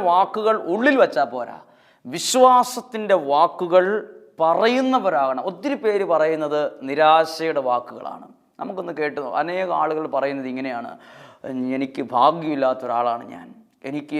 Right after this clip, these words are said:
എന്ത് ചെയ്താലും എനിക്ക് പരാജയം ഉണ്ടായിട്ടുള്ളൂ, എനിക്ക് അതില്ല, എനിക്ക് ഇത്രയും പഠിപ്പുണ്ടെങ്കിലും എനിക്ക് അതനുസരിച്ചുള്ള ജോലിയില്ല, ഞാൻ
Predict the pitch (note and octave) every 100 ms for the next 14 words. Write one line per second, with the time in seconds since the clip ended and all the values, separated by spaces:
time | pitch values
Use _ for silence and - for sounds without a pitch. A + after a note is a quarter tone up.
0 | C#3 D#3 F#3 G3 C#3+ C#3 C3+ C3+ C3 B2+
1 | B2+ C#3 A#2+ A#2+ B2 C3 C3+ C3 A2+ A#2
2 | A#2 A#2 A2 B1+ - _ _ _ - D#3
3 | D#3 E3+ D#3+ D3+ D3 - C#3+ D3+ C#3 D3
4 | C3+ F#2 - - - D3 D#3+ D#3+ E3 D#3
5 | - B2 D#3 E3+ B2 C#3 D#3+ D#3 C#3+ C#3+
6 | C#3 C#3 C#3 C3+ C3+ C3+ B2+ B2 B2+ A#2
7 | B2 B2+ C3 B2 A2+ F#2 E2+ - - -
8 | C#3+